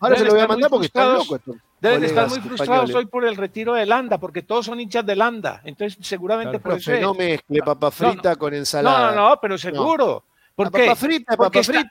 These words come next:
Speaker 1: y la ensalada,
Speaker 2: No, no,
Speaker 1: la
Speaker 2: no,
Speaker 1: ensalada.
Speaker 2: no, porque
Speaker 3: Y si
Speaker 2: es que
Speaker 3: vos
Speaker 2: cuando iba a
Speaker 3: empezaste
Speaker 2: come-, no,
Speaker 3: mezclando,
Speaker 2: cuando iba a
Speaker 3: Mario.
Speaker 2: comenzar la vuelta, el
Speaker 1: ¿Viste?
Speaker 2: favorito de ellos
Speaker 3: La,
Speaker 2: no era
Speaker 3: la,
Speaker 2: Mas.
Speaker 3: el Tour de
Speaker 2: El favorito de ellos
Speaker 3: Carapaz,
Speaker 2: era
Speaker 3: que
Speaker 2: Landa.
Speaker 3: cómo lo intentó, que cómo
Speaker 1: No,
Speaker 3: lo
Speaker 1: no, estoy
Speaker 3: intentó,
Speaker 1: diciendo
Speaker 3: es lo
Speaker 1: lo que
Speaker 3: mismo.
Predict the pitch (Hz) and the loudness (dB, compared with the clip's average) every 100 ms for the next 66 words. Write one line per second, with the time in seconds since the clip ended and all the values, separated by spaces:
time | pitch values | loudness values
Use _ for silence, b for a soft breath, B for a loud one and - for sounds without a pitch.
0 | 220 196 180 190 320 - - 349 339 330 | 0 0 0 4 6 6 6 6 4 0
1 | 339 - - 330 202 233 247 320 302 330 | 0 0 -2 -2 2 4 4 2 0 2
2 | 339 330 285 156 156 247 170 151 147 147 | 2 2 -2 -2 -2 0 2 2 0 2
3 | 320 175 - - 254 277 311 311 302 311 | 2 4 0 0 0 4 4 6 6 4
4 | 294 202 240 233 226 247 285 277 285 262 | 2 4 4 2 0 -2 4 4 2 0
5 | 208 262 262 254 240 240 190 - - 196 | 0 2 2 2 4 4 2 -2 -10 -6
6 | 185 - 226 214 220 220 196 269 233 220 | -4 -2 0 4 4 4 4 6 6 6
7 | 214 262 240 226 208 226 214 196 170 196 | 4 4 2 2 2 4 4 2 0 -4
8 | 185 214 214 190 190 302 311 254 165 302 | -4 -2 -2 -2 -4 -4 -2 -4 -6 -4
9 | 226 226 311 254 302 | -2 0 0 0 0